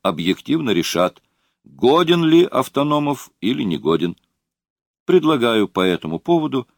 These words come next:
дебаты закончить». Предложение Орджоникидзе было сразу же поставлено на голосование и принято съездом. На другой день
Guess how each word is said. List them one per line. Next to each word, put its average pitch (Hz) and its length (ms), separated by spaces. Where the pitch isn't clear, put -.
дебаты 98 520
закончить». - 760
Предложение 95 640
Орджоникидзе 92 800
было 90 220
сразу 95 440
же 82 140
поставлено 85 640
на 73 120
голосование 139 760
и 82 140
принято 101 520
съездом. 62 640
На 110 140
другой 156 320
день 123 220